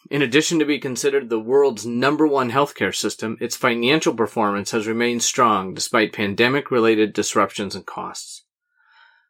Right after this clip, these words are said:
The clinic's twenty twenty financial report indicates total revenue was thirteen point nine billion, one point five percent more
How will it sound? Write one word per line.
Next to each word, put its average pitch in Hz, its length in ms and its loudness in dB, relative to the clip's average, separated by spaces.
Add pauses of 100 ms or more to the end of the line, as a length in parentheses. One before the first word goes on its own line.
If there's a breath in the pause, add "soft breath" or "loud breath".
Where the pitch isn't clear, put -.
(260 soft breath)
The 117 80 -6
clinic's 151 360 2
twenty 160 320 4
twenty 151 280 0
financial 127 520 0
report 104 380 0
indicates 123 520 -2
total 160 360 4
revenue 107 400 2
was 98 200 -4
thirteen 143 560 0
point 123 280 -2
nine 110 300 0
billion, 92 440 -2 (420 soft breath)
one 147 200 2
point 175 240 2
five 139 240 2
percent 127 320 -4
more 117 380 2